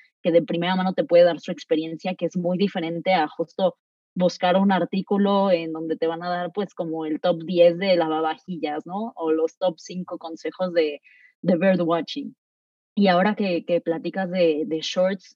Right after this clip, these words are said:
es, ha sido una tendencia en crecimiento que hemos visto y creo que ese es otro, otro gran cambio en el parámetro de creación de contenido que hemos visto en los últimos años, ¿no?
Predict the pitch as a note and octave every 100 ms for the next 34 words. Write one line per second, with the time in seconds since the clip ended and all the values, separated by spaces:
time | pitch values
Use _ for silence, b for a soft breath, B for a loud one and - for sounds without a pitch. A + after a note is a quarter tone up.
0 | _ G#3 F#3+ F#3+ G3 - G#3+ G3+ G3 F#3+
1 | E3+ D#3 D3+ F3 F3+ D#3 D#3 D#3+ D3+ E3
2 | E3 E3 D3+ D3+ - F3 E3 E3 F3+ E3
3 | F3+ - b b b - F#3+ A3 G3 F#3
4 | F3+ E3 F3 F3+ F#3 F#3+ F#3 F3 D#3 D3+
5 | D3 - _ _ _ - G3 F#3+ G3+ F#3+
6 | F#3 F3 F3+ G3 F#3+ E3 D#3+ D#3+ - D#3+
7 | E3 E3+ E3+ E3 C#3+ D3 C#3+ D#3+ E3 E3+
8 | E3 D3 D3+ D#3+ E3 E3 D#3+ D#3+ - F3
9 | D3+ - D3+ F3 E3 - D#3 D#3 - -
10 | D3+ F#3